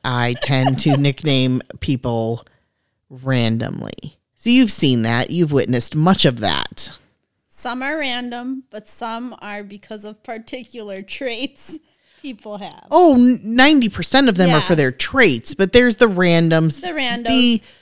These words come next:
Speaker 1: you know, "Eleanor, move your car," when it's clearly an eighty-year-old woman behind the wheel of her car. <laughs> Or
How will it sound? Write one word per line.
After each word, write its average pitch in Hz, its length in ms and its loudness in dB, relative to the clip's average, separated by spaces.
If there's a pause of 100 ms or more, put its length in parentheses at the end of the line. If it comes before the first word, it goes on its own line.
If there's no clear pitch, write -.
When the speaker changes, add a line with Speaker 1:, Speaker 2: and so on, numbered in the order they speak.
(180)
Speaker 1:
you 226 120 4
know, 202 180 6
"Eleanor, 180 500 6
move 175 220 4
your 165 160 2
car," 143 680 2 (180)
when 156 220 -2
it's - 340 -4 (300)
clearly 160 440 0
an 151 80 2
eighty-year-old 139 600 -2
woman 139 320 -2
behind 139 380 0
the 143 80 -4
wheel 135 280 0
of 123 120 -6
her 143 120 -8
car. 117 680 -4
<laughs> - 60 -20 (1160)
Or 143 580 2